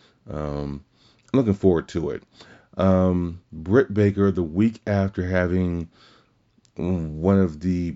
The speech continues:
best women's matches, if not the best women's match in that company's history, short history, being fair,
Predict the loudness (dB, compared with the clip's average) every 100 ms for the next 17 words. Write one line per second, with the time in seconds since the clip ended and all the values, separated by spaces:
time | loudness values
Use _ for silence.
0 | -2 2 2 0 2 2 4 2 2 -2
1 | -10 -14 -12 -12 -6 -4 -4 -2 -2 0
2 | 0 -2 -2 -2 -2 -2 -4 -4 -6 -4
3 | -4 -4 -4 -4 -6 -2 -2 -2 -2 0
4 | -4 -10 _ _ _ _ _ _ -2 4
5 | 6 4 0 -2 -4 -8 -8 -8 -6 -6
6 | -8